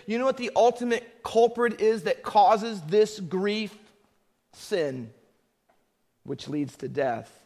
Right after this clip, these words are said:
That's what he says. Don't turn there, but in this,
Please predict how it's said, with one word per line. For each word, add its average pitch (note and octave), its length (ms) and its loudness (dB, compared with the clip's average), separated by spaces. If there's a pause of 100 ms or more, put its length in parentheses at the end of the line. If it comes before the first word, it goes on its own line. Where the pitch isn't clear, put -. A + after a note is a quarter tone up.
(220)
That's E3 360 -2
what D3 160 -4
he C3+ 160 -10
says. A2+ 600 -10 (840)
Don't G#3+ 220 0
turn A#3 300 -2
there, C#3+ 340 -2
but E3+ 180 0
in D#3+ 280 -2 (160)
this, D3+ 300 -8